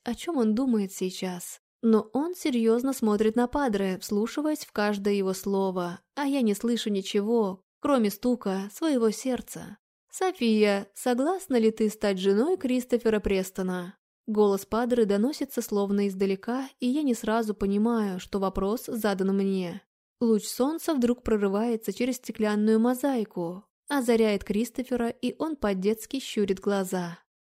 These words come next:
Каким я узнала его впервые? Наглым эгоистом, избалованным золотым мальчиком.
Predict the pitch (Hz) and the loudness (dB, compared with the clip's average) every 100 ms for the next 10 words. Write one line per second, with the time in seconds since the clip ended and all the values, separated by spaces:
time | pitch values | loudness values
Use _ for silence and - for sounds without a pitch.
0 | _ _ - 277 277 339 294 208 185 - | _ _ -2 -2 0 2 4 2 0 0
1 | 220 214 208 214 220 208 214 208 - 254 | 4 4 4 4 4 4 4 2 2 0
2 | 254 262 226 190 180 208 _ _ _ - | 2 2 2 0 -6 -14 _ _ _ -2
3 | 311 254 240 - 254 240 277 269 220 - | 0 6 4 4 0 4 4 2 0 -4
4 | 170 170 - - 214 202 214 208 196 202 | -8 -8 -12 -4 0 4 6 4 4 2
5 | 196 196 202 202 214 226 240 190 - 165 | 2 0 0 2 4 4 2 0 -6 -8
6 | 165 160 175 | -8 -10 -14